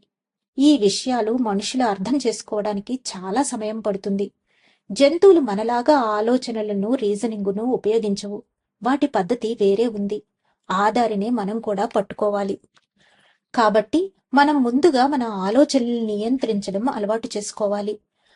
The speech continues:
మన మనస్సుల అంచుల్లో నిరంతరము పరిభ్రమించే సోమరిపోతు ఆలోచనలను విసర్జించే ప్రయత్నం చేయాలి. ఓ ఏకాంత ప్రదేశంలో సుఖంగా కూర్చోండి.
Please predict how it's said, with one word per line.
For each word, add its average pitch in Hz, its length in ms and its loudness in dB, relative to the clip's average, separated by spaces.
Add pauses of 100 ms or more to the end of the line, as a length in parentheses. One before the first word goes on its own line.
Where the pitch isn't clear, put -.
(160)
మన 330 180 2
మనస్సుల 277 580 2
అంచుల్లో 233 640 -2
నిరంతరము 240 760 -2
పరిభ్రమించే 214 800 -4
సోమరిపోతు 233 760 -2
ఆలోచనలను 202 880 -4 (460)
విసర్జించే 226 640 2
ప్రయత్నం 196 500 -4
చేయాలి. 208 460 -2 (580)
ఓ 339 140 8
ఏకాంత 330 540 4
ప్రదేశంలో 214 720 0
సుఖంగా 233 580 -6
కూర్చోండి. 208 560 -6